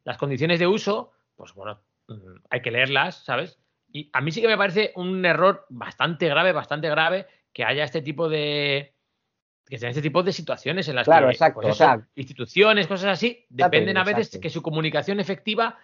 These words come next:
Speaker 1: sea de servicios gratuitos. Oiga, o sea, ¿tú te imaginas que las instituciones,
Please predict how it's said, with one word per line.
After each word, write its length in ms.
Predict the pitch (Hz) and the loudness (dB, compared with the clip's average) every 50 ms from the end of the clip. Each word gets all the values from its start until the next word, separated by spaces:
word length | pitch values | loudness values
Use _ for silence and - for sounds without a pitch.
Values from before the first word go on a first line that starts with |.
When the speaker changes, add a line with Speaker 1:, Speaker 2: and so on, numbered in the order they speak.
| _ _ | _ _
Speaker 1:
sea 560 | - - - 180 185 196 226 240 - - _ _ _ | -16 -8 -4 -2 0 0 0 -2 -4 -10 _ _ _
de 100 | - 156 | -8 -4
servicios 400 | 151 - 151 135 165 165 226 214 | -2 0 0 0 2 2 0 0
gratuitos. 640 | 190 208 190 165 - - 131 170 190 - 165 127 - _ _ _ - | 2 2 2 2 0 0 -4 -4 -4 -4 -8 -10 -10 _ _ _ -8
Oiga, 220 | - 139 175 - - | -4 -4 -4 -4 -6
o 60 | - | -10
sea, 160 | - 139 120 | -6 -6 -4
¿tú 120 | - 165 185 | -2 -2 -2
te 100 | - 254 | -2 0
imaginas 580 | 254 247 214 - 190 190 180 165 151 143 - - _ _ _ | 0 0 0 0 0 -2 0 0 0 0 -2 -8 _ _ _
que 100 | - - | -6 -4
las 100 | 147 127 | -4 -4
instituciones, 540 | 127 139 135 143 - - 151 151 135 - - | -4 -6 -8 -8 -6 -6 -6 -6 -6 -8 -10